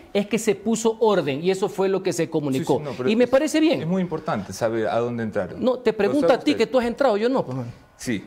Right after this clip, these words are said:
Speaker 2: yo he entrado.
Speaker 1: Yo no, pues.
Speaker 2: Eh, entraron al pabellón número dos, que es precisamente el de los enemigos con los que están peleados Fito y Junior.
Speaker 1: Ujú.
Speaker 2: ¿Sabe usted si el gobierno, en el último año, en los últimos doce meses,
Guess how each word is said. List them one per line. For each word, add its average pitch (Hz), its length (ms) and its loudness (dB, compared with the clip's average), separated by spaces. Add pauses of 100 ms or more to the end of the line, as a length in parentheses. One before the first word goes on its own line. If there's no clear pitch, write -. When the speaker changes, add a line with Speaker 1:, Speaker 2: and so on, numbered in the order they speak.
Speaker 2:
yo 127 120 -4
he 131 40 0
entrado. 101 500 -2
Speaker 1:
Yo 196 200 0
no, 285 140 2
pues. 104 120 -2
Speaker 2:
Eh, 95 580 -2 (380)
entraron 156 380 0
al 135 100 -4
pabellón 127 460 -2
número 123 340 -4
dos, 87 380 -10 (720)
que 131 160 0
es 135 80 -4
precisamente 143 720 -6
el 123 100 -10
de 110 80 -2
los 104 160 -4
enemigos 131 340 -6
con 127 120 -8
los 104 60 -8
que 117 100 -8
están 110 180 -6
peleados 110 340 -6
Fito 107 220 -8
y 95 60 -6
Junior. 92 280 -10 (140)
Speaker 1:
Ujú. 147 240 -8 (260)
Speaker 2:
¿Sabe - 340 -2
usted 160 340 -4 (260)
si - 180 -10
el 113 80 -2
gobierno, 117 460 -4 (800)
en 107 120 -4
el 110 120 -2
último 120 420 -4
año, 139 220 -6 (420)
en 101 120 -8
los 104 160 -10
últimos 131 440 -10
doce 123 300 -8
meses, - 440 -14